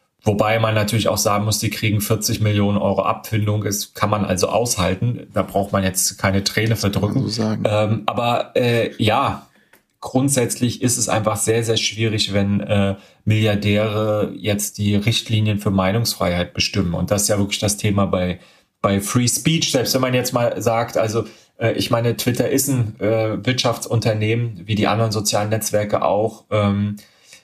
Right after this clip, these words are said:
Speaker 1: das wäre wenigstens transparent, wenn man sagt, man möchte jetzt da Gewinne erwirtschaften mit Werbung, mit was weiß ich, irgendwelchen, ähm, Verknüpfungen zu anderen Applikationen. Aber dieses Free Speech-Thema, das macht mich irgendwie nervös, muss ich sagen.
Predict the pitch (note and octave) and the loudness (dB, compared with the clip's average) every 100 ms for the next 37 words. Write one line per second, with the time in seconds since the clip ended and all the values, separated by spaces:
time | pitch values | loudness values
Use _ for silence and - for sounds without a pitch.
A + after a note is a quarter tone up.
0 | - A#2+ - B2+ A#2+ B2 C3 C3+ C#3 - | -4 -2 0 0 2 2 2 0 0 0
1 | - A#2+ - A2 A#2 C#3+ B2+ A#2 A2 A2 | 0 -2 0 2 2 2 0 0 2 0
2 | A2 C#3 A2 G#2 B2 G#2+ - - G#2 G#2 | 0 0 0 0 0 0 0 0 2 0
3 | G#2 G2+ C3 C#3 G2 G2+ A2+ - G#2 - | 0 0 2 2 2 0 0 0 -2 0
4 | G#2+ G#2 G#2+ G#2 A2 A2 G#2+ G#2 G#2 G2+ | -2 0 0 0 2 0 -2 -2 -2 0
5 | G#2 G#2 G#2 G#2 - G#2+ - G2+ G2+ G2+ | -2 0 -2 -2 -2 -4 0 0 0 0
6 | G2 - G#2 G2+ - G2 G2 G2 G2+ - | 0 -2 0 0 0 0 0 0 -4 -2
7 | G#2+ - A#2+ - A2 G#2+ G2+ G#2 G2+ A2 | -4 0 -2 0 -2 -2 -2 -2 0 0
8 | G#2+ G#2 G2+ G2+ - G2+ G2+ G2+ A2+ G#2+ | 0 0 0 -2 -2 -2 -2 0 0 2
9 | A2 G#2+ - - - - - A2+ A#2 A#2+ | 0 -4 -12 -20 -16 -4 0 2 2 2
10 | - - C3 C3+ - D#3+ E3 - D3 C#3+ | 0 0 0 0 0 0 0 0 2 2
11 | B2 A#2+ B2+ A2+ - B2 - A#2+ A2+ A2 | 0 0 -2 -4 -2 -2 0 0 0 0
12 | G#2+ G2 A2+ G#2 - F2+ F2 - E2+ E2+ | 0 0 0 0 0 -2 -2 -2 -2 -2
13 | E2+ | -6